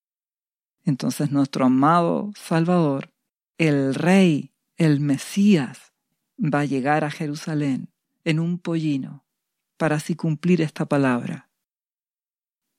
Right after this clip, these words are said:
Si seguimos leyendo, dice, "Fueron los que habían sido enviados y hallaron como les dijo. Y cuando desataban el pollino,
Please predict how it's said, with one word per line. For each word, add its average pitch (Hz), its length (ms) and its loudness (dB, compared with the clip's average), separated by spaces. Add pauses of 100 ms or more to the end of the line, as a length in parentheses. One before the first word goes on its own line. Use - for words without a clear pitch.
(100)
Si - 240 0
seguimos 175 420 4
leyendo, 170 540 2
dice, 139 420 -4 (260)
"Fueron 240 440 4
los 208 120 2
que - 140 -4
habían 175 340 2
sido 175 280 -2
enviados 190 640 2 (720)
y 165 80 4
hallaron 156 420 2
como 147 260 -2
les 143 200 -2
dijo. - 500 0 (880)
Y 185 120 2
cuando 185 680 2 (300)
desataban 190 840 2
el 156 140 0
pollino, 151 640 -2